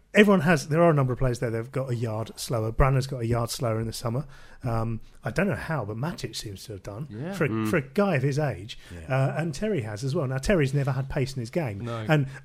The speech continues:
Speaker 1: I'm the first to say that he fully deserved his place in the Premier League Team of the Year last season. And, uh, he was, without a shadow of doubt, the best defender in England.
Speaker 2: Yeah,
Speaker 1: Um,
Speaker 2: easily.
Speaker 1: but he's looked very vulnerable this year.
Speaker 2: He has.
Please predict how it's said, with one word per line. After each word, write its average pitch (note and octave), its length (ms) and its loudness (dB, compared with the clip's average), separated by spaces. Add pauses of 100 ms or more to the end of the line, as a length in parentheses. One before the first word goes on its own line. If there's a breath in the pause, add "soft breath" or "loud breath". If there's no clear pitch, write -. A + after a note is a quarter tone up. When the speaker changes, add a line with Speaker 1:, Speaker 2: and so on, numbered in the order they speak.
Speaker 1:
I'm C#3 180 4
the B2 60 -2
first D#3 320 2
to C3 60 -4
say A#2+ 360 0 (200)
that C#3+ 100 -4
he B2+ 120 -4
fully C#3+ 320 -2
deserved B2 420 0
his A#2+ 100 -6
place C#3 280 -4
in C3 40 -6
the A2 60 -6
Premier A#2+ 260 -6
League A2+ 180 -6
Team A#2+ 160 -6
of G#2+ 60 -4
the A2 60 -2
Year A#2+ 160 0
last G#2+ 240 -6
season. A2 380 -4 (340 loud breath)
And, C3+ 420 2
uh, F3 40 -4 (100)
he E3 160 0
was, D3 200 -4 (180)
without D3 280 2
a - 40 -8
shadow C3+ 220 0
of C3 80 2
doubt, C#3+ 160 2
the C3 60 -2
best C3+ 320 2
defender C3 380 0
in D3 80 2
England. B2+ 460 -2 (360 loud breath)
Speaker 2:
Yeah, D#3 160 6
Speaker 1:
Um, D#3 80 8
Speaker 2:
easily. F#2 280 -2 (180)
Speaker 1:
but F#3 300 6
he's F#3 280 -4
looked F3+ 140 -4
very F3 180 -2
vulnerable D#3 380 -4
this - 180 -10
year. G#2+ 120 -14
Speaker 2:
He A2 80 -8
has. - 400 -10